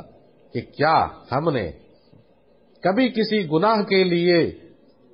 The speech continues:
ऐसे गिड़गिड़ा कर, ऐसे रो रो करके अल्लाह से मांगा, "या अल्लाह, ये गुनाह मेरे अंदर है, इस गुनाह से मेरी जान छुड़ा दीजिए,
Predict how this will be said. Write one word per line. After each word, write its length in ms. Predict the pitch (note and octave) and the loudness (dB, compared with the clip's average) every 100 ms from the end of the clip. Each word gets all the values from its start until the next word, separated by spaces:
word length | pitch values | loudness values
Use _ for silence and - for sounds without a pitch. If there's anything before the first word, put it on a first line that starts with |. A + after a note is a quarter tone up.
| - - _ | -20 -20 _
ऐसे 360 | D3+ A3+ A#3 B3 | 2 4 6 4
गिड़गिड़ा 420 | G3 F3 F3 F#3 | 4 4 4 4
कर, 360 | F3+ F3+ E3 E3 | 4 2 4 2
ऐसे 140 | D#3+ | 2
रो 180 | D3+ D#3+ | 2 4
रो 140 | E3+ | 4
करके 500 | E3 D#3 B2+ C#3+ F3+ | 4 2 0 0 0
अल्लाह 460 | E3+ - - B2+ D#3 | 0 -6 -6 0 0
से 120 | D#3+ | 2
मांगा, 480 | D3 C#3+ F3+ F#3 - - _ _ - - - _ _ _ _ - | 2 0 0 -2 -4 -18 _ _ -20 -20 -20 _ _ _ _ -6
"या 120 | A#2 C#3+ | 0 2
अल्लाह, 200 | C#3+ E3+ | 4 2
ये 100 | D#3 | 2
गुनाह 240 | C3 E3 | 2 2
मेरे 200 | E3 D3+ | 4 2
अंदर 240 | D3 C#3 | 2 2
है, 320 | A2 A2+ C3+ A3 - - - _ _ _ _ _ _ - | 2 4 2 0 -4 -20 -20 _ _ _ _ _ _ -6
इस 180 | B2 A2 | -6 -2
गुनाह 240 | A#2+ E3+ | 0 0
से 120 | E3+ | 2
मेरी 180 | D#3 D#3 | 0 0
जान 280 | A2+ B2 F3+ | 0 0 0
छुड़ा 240 | C#3+ C3 | 0 0
दीजिए, 640 | B2+ A#2 F#2+ G2 A#2 G3 | 0 -2 -6 -6 -6 -6